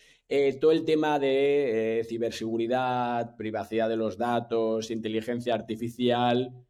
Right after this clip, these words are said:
que son como los temas de moda, pero que aquí, mm, creo que son algo importante. ¿Cómo las tenemos, cómo evolucionan en esa Vision Pro, si quieres?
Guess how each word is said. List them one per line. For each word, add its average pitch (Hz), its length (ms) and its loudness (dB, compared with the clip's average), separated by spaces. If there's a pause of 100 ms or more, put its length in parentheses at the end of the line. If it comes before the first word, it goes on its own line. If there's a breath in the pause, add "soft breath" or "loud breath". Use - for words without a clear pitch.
(280)
que 113 140 -2
son 113 180 -2
como 113 200 -2
los 113 160 -6
temas 120 260 -2
de 110 100 -2
moda, 156 260 2
pero 110 120 -2
que 101 80 -2
aquí, 123 340 -2
mm, 104 320 -6
creo 107 200 0
que 107 100 -4
son 104 280 -4
algo 104 520 -2
importante. 123 880 -2 (260)
¿Cómo 131 1000 -2
las 127 260 -4
tenemos, 123 600 -2
cómo 127 220 -2
evolucionan 123 680 -2
en 120 160 -4
esa 123 300 -2
Vision 120 380 -2
Pro, 107 200 -2
si 90 140 -12
quieres? 90 460 -14